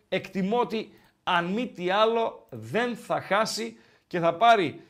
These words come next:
σαφέστατο προβάδισμα πρόκρισης από, ε, το βράδυ, από τα μεσάνυχτα, ε, Παντέλο. Για την Ατλέτικο είχαμε, ε, ανανέωση Σιμεώνε μέχρι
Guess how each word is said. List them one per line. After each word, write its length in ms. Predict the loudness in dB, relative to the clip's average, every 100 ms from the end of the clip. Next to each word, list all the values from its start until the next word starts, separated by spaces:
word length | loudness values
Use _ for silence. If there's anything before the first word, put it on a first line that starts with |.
| _
σαφέστατο 760 | -4 0 2 4 2 2 -4 -4
προβάδισμα 580 | -2 0 0 0 -2
πρόκρισης 720 | 0 -4 -4 -6 -6 -8 -14 _ _
από, 680 | 0 0 0 -4 0 -2 -4 -6
ε, 220 | -6 -6 -6
το 280 | 0 2 4
βράδυ, 340 | 4 2 0 -14 -4
από 300 | -4 -2 -4
τα 320 | 0 0 0
μεσάνυχτα, 600 | -4 -4 -4 -4 -8 -14 -14 _ _
ε, 300 | -8 -4 -4
Παντέλο. 460 | -2 -2 -2 -4 -8 -16 _
Για 220 | -6 -4
την 260 | -4 -6 -6
Ατλέτικο 680 | -2 -2 2 0 0 0 0
είχαμε, 560 | 0 0 2 2 -2 -4 -20 _ _ _ _ _ _ _ _ _ _ _ _
ε, 340 | 2 6 6 4 2
ανανέωση 1040 | 0 2 0 0 0 0 -2 -4 -8 -12 -12
Σιμεώνε 920 | -8 -4 -2 0 0 0 -2 -4 -10 _ _ _
μέχρι 680 | -10 -4 -2 -2 -2 -4 -8